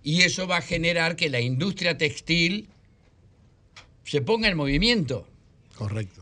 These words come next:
Speaker 1: Las figuras, las grandes figuras, son generadoras, multiplicadores de actividades y dinamiza la,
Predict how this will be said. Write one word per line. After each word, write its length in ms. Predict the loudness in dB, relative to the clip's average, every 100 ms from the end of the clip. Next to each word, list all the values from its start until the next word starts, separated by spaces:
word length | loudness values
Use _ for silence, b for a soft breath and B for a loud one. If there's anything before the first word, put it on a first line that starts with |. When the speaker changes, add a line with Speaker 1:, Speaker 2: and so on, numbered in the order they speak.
| -18 -4
Speaker 1:
Las 400 | 0 2 2 0
figuras, 580 | -6 -4 -4 -2 -2 -2
las 140 | -4
grandes 380 | -2 -2 -2 -2
figuras, 520 | -2 -4 -2 -4 -6 -4
son 360 | -2 -2 -2
generadoras, 840 | -4 -4 -2 0 0 0 0 0 -2
multiplicadores 1000 | -2 -2 -2 -4 -2 -2 0 0 0 0
de 80 | -2
actividades 800 | -2 -2 -2 0 0 0 -2 -2
y 60 | -2
dinamiza 600 | -2 -2 -2 -4 -4 -4
la, 240 | -4 -6